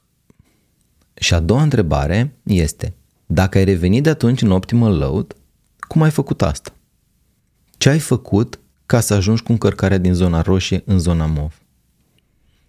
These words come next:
Iar dacă încă ești în zona roșie, întrebarea este: ce poți face acum ca să reduci încărcarea, poate cu douăzeci-treizeci la sută,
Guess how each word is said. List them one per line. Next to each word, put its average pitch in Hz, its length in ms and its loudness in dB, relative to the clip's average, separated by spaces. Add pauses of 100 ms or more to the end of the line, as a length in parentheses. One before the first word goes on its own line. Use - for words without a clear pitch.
Iar 98 180 2
dacă 87 360 0
încă 160 300 2
ești 123 260 0
în 123 60 2
zona 101 240 2
roșie, 95 560 -2 (460)
întrebarea 117 540 0
este: 117 380 -2 (440)
ce 131 120 0
poți 160 260 -2
face 123 300 0
acum 95 500 -2 (100)
ca - 140 -2
să - 140 0
reduci 98 340 0
încărcarea, 80 720 -2 (320)
poate 170 280 0
cu 143 120 -4
douăzeci-treizeci 110 800 2
la 104 120 0
sută, - 460 -6